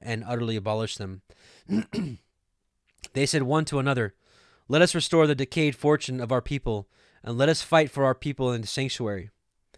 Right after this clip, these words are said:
Then was the congregation gathered together, that they might be ready for battle, that they might pray and ask mercy and compassion. Now Jerusalem lay void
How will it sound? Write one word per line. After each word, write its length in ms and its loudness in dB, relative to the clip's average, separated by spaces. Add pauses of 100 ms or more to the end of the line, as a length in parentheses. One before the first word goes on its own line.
(480)
Then 240 2
was 180 4
the 80 -2
congregation 680 -2
gathered 280 0
together, 520 -2 (260)
that 140 -4
they 140 2
might 200 0
be 120 -4
ready 220 0
for 160 -4
battle, 460 0 (320)
that 80 -8
they 120 2
might 260 0
pray 320 2
and 80 -4
ask 260 -4
mercy 340 -2
and 80 -6
compassion. 600 -4 (1600)
Now 200 4
Jerusalem 840 4
lay 160 2
void 480 2